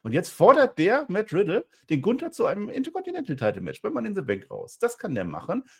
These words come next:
ist in dem Interview. Der Luki kommt vorbei, unterbricht das. „Wie dreist bist du eigentlich?“, fragt er. „Der kann ja nicht sein, als ob.“ „Äh, ja, aber ich hab gegen dich gewonnen.“ Und da hat der Riddle durchaus recht, hat er ja getan. Ne? „Äh, das wird nicht mehr passieren, das Match“, sagen sie.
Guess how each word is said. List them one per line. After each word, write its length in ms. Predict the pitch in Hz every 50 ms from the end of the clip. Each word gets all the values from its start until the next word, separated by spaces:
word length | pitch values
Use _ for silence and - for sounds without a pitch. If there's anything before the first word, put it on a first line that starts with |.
| _ _ -
ist 180 | 147 143 135
in 100 | 113 120
dem 100 | 117 98
Interview. 520 | 87 - 101 - 127 120 123 156 220 285 - - _ _ _ -
Der 80 | 117 113
Luki 240 | 113 131 135 -
kommt 220 | 98 - 101 90 -
vorbei, 220 | 98 85 95 98
unterbricht 480 | - 95 95 101 90 85 92 95 - -
das. 140 | 85 - -
„Wie 100 | 127 104
dreist 320 | 135 107 104 120 - -
bist 200 | - - - -
du 100 | 123 -
eigentlich?“, 320 | - 67 69 131 - -
fragt 280 | - - 82 80 - -
er. 40 | -
„Der 120 | - -
kann 120 | - 101 101
ja 80 | 92
nicht 180 | 82 90 - -
sein, 240 | 95 92 101 82 -
als 200 | - - - -
ob.“ 300 | - 175 - - - _ _ _ _ _ _ _ _ _ -
„Äh, 400 | 123 135 135 123 123 120 117 101 107
ja, 160 | 110 147 202
aber 180 | 254 247 214
ich 80 | 185 -
hab 80 | 208 -
gegen 160 | 190 170 160
dich 140 | 165 165 -
gewonnen.“ 360 | 180 160 - 190 175 123 92
Und 120 | 82 90
da 80 | - 92
hat 100 | 98 -
der 100 | 113 110
Riddle 200 | 123 131 139 120
durchaus 320 | 131 135 156 156 151 -
recht, 180 | 139 104 - -
hat 120 | 92 -
er 80 | 104 104
ja 120 | 110 110
getan. 420 | 127 156 151 - 175 107 80 - - _ _ _ _ -
Ne? 200 | - 113 147 - - _ _ -
„Äh, 220 | - 139 135 135 135 - _ _
das 180 | - 139 127 123
wird 160 | 180 247 240
nicht 140 | 233 196 175
mehr 100 | 196 196
passieren, 380 | 196 190 185 - 277 262 185
das 160 | 127 104 - 104
Match“, 200 | 110 117 - -
sagen 280 | 110 90 107 123 139
sie. 160 | 160 226 302